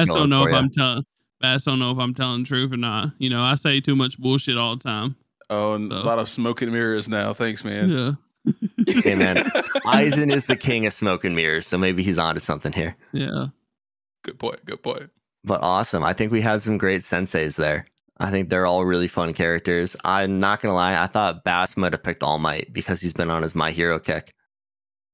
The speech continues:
Speaker 3: Oh, no.
Speaker 1: Oh.
Speaker 3: There's no way. So All Might said himself he's a terrible teacher. Why would I pick him?
Speaker 1: I think he's a terrible sensei too, but
Speaker 3: Yeah,
Speaker 2: I don't
Speaker 3: he,
Speaker 2: know, man.
Speaker 3: he's, he said he was hot ass, so I believe him.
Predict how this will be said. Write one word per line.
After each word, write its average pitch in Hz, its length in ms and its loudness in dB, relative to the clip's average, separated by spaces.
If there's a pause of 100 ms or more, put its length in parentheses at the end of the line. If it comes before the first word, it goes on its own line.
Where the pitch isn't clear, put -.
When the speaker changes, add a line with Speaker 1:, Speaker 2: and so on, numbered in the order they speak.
(100)
Speaker 3:
Oh, 131 200 0
no. 101 380 -4
Speaker 1:
Oh. 120 40 -6
Speaker 3:
There's 139 240 -2
no 110 160 0
way. 98 360 -4 (100)
So 139 240 -2 (100)
All 160 140 0
Might 254 280 -2
said 170 220 -2
himself 143 380 -2
he's 113 160 -6
a 101 80 -8
terrible 104 380 -4
teacher. - 400 -8 (1160)
Why 131 120 0
would 143 120 0
I 92 100 -2
pick 127 220 -4
him? - 220 -12 (1200)
Speaker 1:
I 151 60 0
think 156 260 2
he's 127 200 2
a 123 140 -2 (120)
terrible 120 540 -4
sensei 127 500 -4
too, 123 540 -2
but 107 240 -8
Speaker 3:
Yeah, 131 160 2
Speaker 2:
I - 120 4
don't 147 120 2
Speaker 3:
he, 104 80 2
Speaker 2:
know, 90 160 2
man. 92 280 2
Speaker 3:
he's, 110 340 -8
he 185 240 -4
said 247 280 -2
he 240 80 -6
was 233 180 -6
hot 226 220 0
ass, 254 340 -4
so - 160 -4
I 196 120 2
believe 254 460 -2
him. 247 220 -12